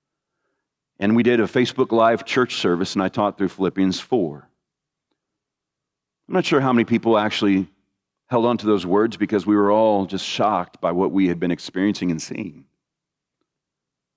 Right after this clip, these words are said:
But Philippians four, if you struggle with worry or doubt or anxiety, Philippians four is not just a scripture to be read or memorized, it's one to be prayed. Praying God's word brings the power of God.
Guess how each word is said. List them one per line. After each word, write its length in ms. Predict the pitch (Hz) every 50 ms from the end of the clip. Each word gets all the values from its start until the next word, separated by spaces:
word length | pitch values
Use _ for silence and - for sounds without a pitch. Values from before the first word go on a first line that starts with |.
| _ _ _ _ _ _ _ _ _ _ _ _
But 100 | 120 -
Philippians 380 | - 165 - - 175 151 127
four, 440 | - - - 160 160 156 143 131 123
if 160 | 113 107 -
you 160 | 151 160 147 131
struggle 420 | - - - 143 147 139 160 151
with 160 | 147 139 -
worry 380 | 127 131 139 139 143 143 135 135
or 180 | 139 123 120
doubt 440 | 110 90 123 120 127 135 135 - - -
or 160 | 113 107 104
anxiety, 680 | 104 110 104 - 127 127 131 135 139 135 135 127 120 - - - - - _ _ _ _ _ _
Philippians 500 | - - 151 170 - 202 180 160 - -
four 420 | - - - 156 165 160 151 147
is 200 | 143 135 131 -
not 180 | 147 160 180 147
just 160 | 170 175 151
a 60 | 165
scripture 400 | - - - 160 147 - - 143 127
to 140 | - -
be 160 | 113 113 117 120
read 240 | 127 135 135 139
or 160 | 135 107 127 117
memorized, 580 | 117 120 127 127 123 117 107 104 104 98 -
it's 220 | 120 120 - - 110
one 260 | 110 120 127 127 120
to 100 | - 113
be 120 | 95 101
prayed. 640 | - - - - 113 117 117 113 101 87 82 - - - _ _ _ _ _ _ _ _ _ _ _ _ _ _ _ _ _ _ _ _ _ _ _ _ _ _ _ _ _
Praying 420 | - - 170 165 170 175 180 180 170
God's 320 | 143 156 151 143 117 101
word 400 | 110 120 143 147 143 139 135 123
brings 240 | 104 135 143 135 123
the 80 | 131 131
power 420 | - - - 147 151 170 165 156
of 140 | 143 110 -
God. 420 | 139 120 107 98 92 90 82 82